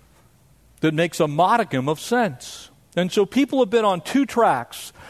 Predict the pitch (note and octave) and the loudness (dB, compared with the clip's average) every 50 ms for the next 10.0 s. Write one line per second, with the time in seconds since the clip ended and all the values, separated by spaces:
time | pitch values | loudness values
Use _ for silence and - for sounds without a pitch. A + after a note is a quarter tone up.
0 | - - - E3 E3 G3 B3 C4 - C4+ G#3+ - B3 A#3+ A3+ F#3+ G#3 G3+ F#3+ F3+ | -14 -6 -2 0 2 2 2 2 0 -2 0 2 2 2 4 4 4 4 4 2
1 | E3 G3 A#3+ C4+ C#4 B3+ B3 G3+ - A#3 A#3+ B3 - - A3 G3 F3 F3+ G#3+ B3 | 2 2 2 2 0 -2 -2 -4 0 0 0 0 0 -4 -4 -2 -2 0 0 0
2 | G#3 A#3 A#3+ G#3 B3 B3 C4+ D#4 F4 D4+ - - _ _ _ _ _ _ _ - | 0 -2 0 0 2 2 2 2 0 -2 -14 -20 _ _ _ _ _ _ _ -8
3 | C#3+ D3 F#3 A3+ C4 C#4 D#4 D4+ C4+ G#3 - C4 C4 G3+ A#3 A#3+ B3+ C4+ B3 A3 | -4 0 2 2 2 2 0 0 0 0 0 0 2 2 2 0 0 0 -2 -2
4 | F#3 - F3 D3 C3 F#3+ G#3 A3+ B3+ C4 B3+ B3 A3 A3 B3+ E4 D#4 - - - | 0 -2 -2 0 2 2 2 2 2 0 0 2 2 2 2 0 -2 -8 -10 -18
5 | - _ - - - - - - - _ _ - - B3 C4+ A3+ - C4 B3 G#3 | -20 _ -20 -20 -20 -20 -20 -20 -20 _ _ 0 2 2 2 2 2 0 0 0
6 | E3+ F3 G#3+ C4+ D#4 E4 E4 D#4 D4+ D4+ D4 D4+ - - C4+ C4 C4 B3 F#3+ A3+ | 0 0 2 2 2 2 2 2 2 2 2 2 0 -2 -2 0 0 2 2 0
7 | A3+ A3 A#3+ A#3+ G#3 E3 D3+ C#3 E3 - - F3 F3 F3 D#3 D3+ D#3 - - F3 | 0 0 0 -2 -2 -2 -2 -4 -4 -2 0 2 2 2 0 -2 -6 -4 -2 -2
8 | F3 F3 F#3+ G#3 A3+ B3+ B3 G3+ D#3 D3 C3 C3 C3+ D#3 D#3 E3+ F3 D#3 B2 D#3 | 2 2 2 2 2 0 -2 0 2 2 4 4 2 2 0 -2 -6 -4 -2 0
9 | D#3 F#3 G#3+ A#3+ A3+ - B3+ B3+ B3+ A#3+ F#3+ E3+ C#3+ C3+ D3 E3 F#3 F3+ - - | 2 2 2 2 0 -2 -4 0 0 0 0 2 0 0 -2 -4 -6 -8 -12 -16